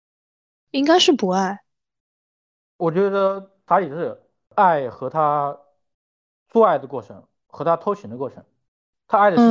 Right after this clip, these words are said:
Speaker 2: 这件事情，
Speaker 1: 嗯，我觉得应该说不上是爱。
Speaker 2: 而不是这个人。好吧，我，我换个表述方式。
Speaker 1: 没错。
Speaker 2: 查理喜-，喜欢的是出轨这件事情。他其实对于，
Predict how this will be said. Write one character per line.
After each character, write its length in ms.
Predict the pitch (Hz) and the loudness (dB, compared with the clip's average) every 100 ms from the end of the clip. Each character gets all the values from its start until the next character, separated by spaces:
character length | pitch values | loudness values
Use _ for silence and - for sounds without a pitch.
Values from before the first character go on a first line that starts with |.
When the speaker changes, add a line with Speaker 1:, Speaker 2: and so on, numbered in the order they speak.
| 220 | 6
Speaker 2:
这 40 | |
件 220 | 214 208 226 | 4 2 -4
事 80 | |
情， 160 | - - | -10 -14
Speaker 1:
嗯， 80 | - | -4
我 40 | 220 | 0
觉 140 | 233 | 2
得 80 | 277 | 2
应 40 | |
该 140 | 294 311 | 2 2
说 220 | 311 302 | 2 -2
不 120 | 254 | -2
上 320 | 269 262 220 | -2 -4 -4
是 140 | 226 220 | -8 -8
爱。 240 | - 214 | -8 -8
Speaker 2:
而 60 | 247 | -12
不 0 | |
是 0 | |
这 80 | |
个 0 | |
人。 20 | 247 _ _ _ _ _ _ _ _ _ _ _ _ | _ _ _ _ _ _ _ _ _ _ _ _ _
好 120 | 143 | -4
吧， 80 | 143 | -2
我， 140 | 135 | -4
我 300 | 127 135 143 135 | -8 -14 -8 0
换 160 | 240 | 2
个 60 | 214 | 2
表 100 | 208 | -2
述 180 | 123 170 | -2 -4
方 160 | 147 | -6
式。 120 | 156 127 | -8 -12
Speaker 1:
没 40 | |
错。 100 | - _ _ | -16 _ _
Speaker 2:
查 260 | - 160 | 0 0
理 180 | 180 180 | 0 -4
喜-， 320 | 196 - 131 - | -12 -16 -20 -20
喜 260 | - - 110 | -20 -10 -4
欢 280 | 143 151 | -2 -2
的 260 | 147 117 92 | -2 -4 -8
是 500 | - - 135 117 104 _ _ _ _ _ _ _ _ | -14 -8 -6 -6 -12 _ _ _ _ _ _ _ _
出 240 | - - 190 | -10 -6 -4
轨 200 | 147 85 _ _ _ _ | -4 -6 _ _ _ _
这 120 | - | -12
件 140 | 143 135 | -8 -8
事 140 | 156 | -8
情。 160 | 117 113 _ _ _ _ _ _ _ - - | -12 -18 _ _ _ _ _ _ _ -20 -2
他 140 | 226 | -2
其 160 | - 156 | -2 -8
实 160 | 156 | -10
对 260 | 151 190 156 | -6 -4 -4
于， 240 | 120 127 | -4 -10